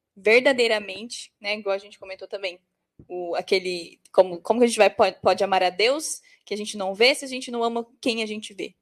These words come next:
né? Então, o encontro com a misericórdia, como diz João Paulo segundo, nos faz não sentir humilhado, né, a partir das, das fraquezas, mas reencontrado e revalorizado, assim como o filho pródigo foi reencontrado pelo pai.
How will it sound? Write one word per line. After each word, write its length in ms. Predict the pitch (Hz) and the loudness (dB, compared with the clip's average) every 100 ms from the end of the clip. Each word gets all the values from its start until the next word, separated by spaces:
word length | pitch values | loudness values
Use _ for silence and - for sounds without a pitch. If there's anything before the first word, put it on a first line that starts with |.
| _ - | _ -10
né? 160 | 202 | -6
Então, 600 | 254 240 - 208 214 214 196 | -6 -8 2 4 4 2 0
o 80 | 208 | -2
encontro 460 | 214 214 226 262 254 | 0 6 6 6 6
com 80 | |
a 60 | 226 | 4
misericórdia, 680 | 226 220 214 - 196 202 214 | 4 4 4 4 4 6 6
como 200 | 208 196 | 2 -2
diz 140 | 190 190 | -2 -4
João 120 | 190 | -4
Paulo 220 | 196 196 | 0 -2
segundo, 480 | 196 196 190 214 233 _ - - - - - | 0 -4 -4 -8 -8 _ -20 -20 -20 -16 -2
nos 320 | 214 226 - | 2 2 0
faz 600 | 233 196 208 220 - - _ _ | 2 4 4 0 -6 -8 _ _
não 420 | 196 220 302 330 320 | 0 4 4 2 -2
sentir 560 | - 254 254 - 226 | -2 -2 -4 -2 0
humilhado, 640 | 233 233 233 208 190 185 180 | 0 -2 0 0 0 -4 -10
né, 160 | 190 | -8
a 60 | 202 | -6
partir 260 | 190 190 185 | -6 -6 -4
das, 420 | 185 - - - _ - | -6 -6 -10 -14 _ -8
das 160 | 185 | -6
fraquezas, 680 | - 190 - 175 180 - - _ _ _ - | -2 -2 0 -2 -2 -14 -14 _ _ _ -4
mas 420 | 185 208 240 - | 0 2 0 -6
reencontrado 1160 | 202 233 277 311 277 262 262 185 202 214 247 - _ _ 208 | -2 2 2 0 -6 -4 -2 0 0 -4 -8 -8 _ _ -8
e 80 | 208 | -8
revalorizado, 920 | 202 233 247 240 226 226 185 180 185 | -2 0 2 0 -2 -2 0 0 -2
assim 180 | - | -10
como 220 | 196 214 208 | -8 -6 -6
o 20 | |
filho 220 | 214 202 | -6 -8
pródigo 440 | - 190 185 - | -4 -6 -6 -10
foi 160 | 190 196 | -12 -8
reencontrado 540 | 208 196 196 208 185 | -8 -6 -4 0 0
pelo 200 | - 190 | 0 -6
pai. 240 | - - | -4 -8